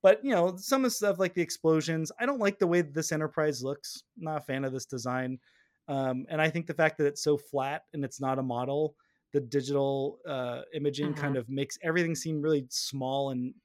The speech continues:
Speaker 1: insignificant. I don't know. But at the same time, it all kinda worked. It all fit together. It,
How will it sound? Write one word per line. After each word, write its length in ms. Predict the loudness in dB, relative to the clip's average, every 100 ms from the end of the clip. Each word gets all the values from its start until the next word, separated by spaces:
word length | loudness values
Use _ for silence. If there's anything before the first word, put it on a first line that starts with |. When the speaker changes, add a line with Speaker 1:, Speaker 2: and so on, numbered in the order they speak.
| _ _ -12
Speaker 1:
insignificant. 760 | -10 -10 -10 -10 -10 -12 -12 -10
I 80 | -8
don't 120 | -8
know. 120 | -12 _ _ _
But 100 | 2
at 100 | 2
the 80 | 2
same 200 | -4 -2
time, 340 | 0 -2 -2 0
it 80 |
all 160 | 2 0
kinda 240 | -2 -2
worked. 300 | 0 0 -2
It 60 | -2
all 100 | -2
fit 260 | -2 -10 -8
together. 420 | -2 -2 0
It, 100 | -4